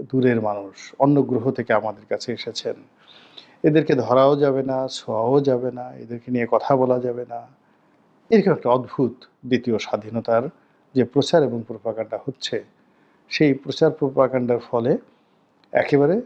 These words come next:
সমন্বয়ক থেকে শুরু করে ডক্টর মি ইউনূস পর্যন্ত সবার বিরুদ্ধে একটা অলিখিত ভয়, অলিখিত আতঙ্ক, অলিখিত অনিশ্চয়তা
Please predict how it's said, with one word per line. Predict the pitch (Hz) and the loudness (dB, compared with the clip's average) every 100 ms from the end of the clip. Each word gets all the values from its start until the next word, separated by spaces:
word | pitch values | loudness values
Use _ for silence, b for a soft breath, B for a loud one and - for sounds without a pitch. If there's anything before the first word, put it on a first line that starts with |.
| _ | _
সমন্বয়ক | - - 127 123 123 127 131 131 - | -8 -2 0 0 2 2 2 0 -10
থেকে | 139 143 | -6 -4
শুরু | - 147 | -2 -2
করে | 143 180 269 - _ 113 | 0 -2 -2 -8 _ -10
ডক্টর | 110 131 117 | -6 -4 0
মি | |
ইউনূস | 113 113 117 - | 0 0 -2 -2
পর্যন্ত | - 110 120 117 196 233 b b b b | -2 -2 -2 -8 -8 -8 b b b b
সবার | - 139 131 | 0 2 2
বিরুদ্ধে | 120 117 113 110 | 0 -6 -10 -12
একটা | - | -8
অলিখিত | - 123 123 123 131 127 | 0 2 0 -2 -4 -6
ভয়, | 110 - 127 190 - | -4 0 0 -2 -4
অলিখিত | 123 120 127 117 | 0 0 -2 0
আতঙ্ক, | 107 110 131 131 - 185 - | 0 0 -6 -6 -10 -10 -2
অলিখিত | 123 127 - 135 127 | 0 0 -2 -6 -2
অনিশ্চয়তা | 113 120 113 - 113 - | -2 -2 -6 -6 -4 -4